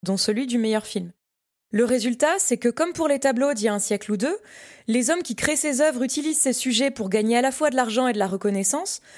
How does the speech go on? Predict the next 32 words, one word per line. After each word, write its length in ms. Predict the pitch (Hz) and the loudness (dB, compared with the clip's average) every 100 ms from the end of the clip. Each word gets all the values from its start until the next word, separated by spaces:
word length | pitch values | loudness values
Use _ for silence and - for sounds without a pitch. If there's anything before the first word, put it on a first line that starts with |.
| - - | -18 -4
sans 220 | - 285 | 0 0
que 80 | - | 0
ça 100 | 262 | 0
change 240 | - 254 | 0 -2
rien 180 | 226 311 | 0 0
du 140 | 311 | -2
tout 180 | 311 381 | -2 0
à 60 | 320 | 2
la 100 | 247 | 0
lutte 200 | 247 - | 0 -2
contre 260 | 226 - | -6 -2
les 80 | 214 | -2
violences 320 | 190 208 202 | 0 0 -2
de 100 | 190 | -2
genre. 320 | 202 196 185 _ _ _ _ _ _ _ - | -2 -2 -4 _ _ _ _ _ _ _ 0
Au 40 | |
moment 320 | 240 277 330 | 2 2 2
où 40 | 320 | 2
j'enregistre 380 | 277 226 269 269 | 0 0 -2 -2
cet 140 | 226 | -2
épisode, 520 | 226 - 214 285 381 | -4 -2 0 0 0
en 100 | 247 | -2
août 100 | 233 | -2
deux 120 | 196 233 | 0 -2
mille 200 | 226 202 | -2 -2
vingt-trois, 480 | 220 220 262 330 - _ - | -4 -2 -4 -4 -8 _ -4
on 80 | 240 | -2
compte 220 | 247 269 | 0 0
quatre-vingts 460 | 302 302 320 320 302 | -2 0 0 0 0
féminicides 560 | 269 240 233 - 214 | 0 2 0 -2 -4
en 80 | 214 | -4
France, 500 | - 254 359 - | -4 -4 -4 -6